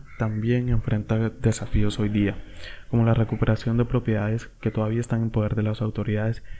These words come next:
y la prohibición de entrada al país de sacerdotes católicos extranjeros.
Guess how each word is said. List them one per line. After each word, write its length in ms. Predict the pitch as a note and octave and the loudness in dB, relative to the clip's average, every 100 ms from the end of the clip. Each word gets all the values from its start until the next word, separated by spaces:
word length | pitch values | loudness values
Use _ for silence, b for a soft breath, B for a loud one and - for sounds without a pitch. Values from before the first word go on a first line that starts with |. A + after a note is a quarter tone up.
| B | B
y 120 | B2+ | 4
la 100 | A#2 | 4
prohibición 500 | - A#2+ A2+ A2+ A2+ | 6 4 2 0 0
de 80 | A#2 | 0
entrada 300 | A#2 - A2+ | 0 0 2
al 100 | A2+ | 2
país 300 | - A2 A2 | 2 -2 0
de 160 | - A2+ | -2 -2
sacerdotes 720 | A2+ G#2+ G2 - G#2+ G#2+ - | -2 -4 -4 -4 -2 -2 -2
católicos 580 | - - G2+ - G#2 - | -2 -2 -4 -6 -6 -6
extranjeros. 800 | - - G2 G2+ G#2 - - | -6 -8 -6 -6 -8 -10 -16